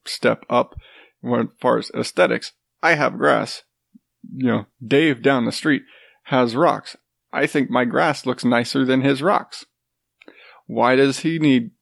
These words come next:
you know, why do I have to suddenly add landscaping? No bullshit. They want me to add more landscaping. I'm like, you, now, and I've heard of this before. I know, I, I've lived in neighborhoods before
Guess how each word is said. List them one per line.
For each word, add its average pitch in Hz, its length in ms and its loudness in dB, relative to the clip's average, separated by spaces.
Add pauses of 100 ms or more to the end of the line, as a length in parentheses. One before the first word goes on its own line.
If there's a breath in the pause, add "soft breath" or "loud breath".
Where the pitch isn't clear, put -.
you 120 100 -4
know, 113 240 -2
why 135 240 2
do 139 120 4
I 170 120 4
have 143 240 -4
to 110 80 -10
suddenly 120 520 0 (140)
add 127 400 0
landscaping? 123 840 -4 (480 loud breath)
No 147 220 4
bullshit. 185 420 0
They 143 100 2
want 156 200 -2
me 143 100 2
to - 220 -2 (100)
add 139 540 0
more 131 380 4
landscaping. 117 960 0 (920 loud breath)
I'm 135 120 -2
like, 131 160 0 (260)
you, 127 320 -10 (480)
now, 160 320 2
and 143 240 -4
I've 160 260 0
heard 131 260 2
of 113 100 -2
this 120 180 0
before. 110 580 -2 (1200)
I 135 160 2
know, 127 300 2
I, 131 300 2
I've 151 100 0
lived 143 200 2
in 127 140 4
neighborhoods 120 480 0
before 120 540 0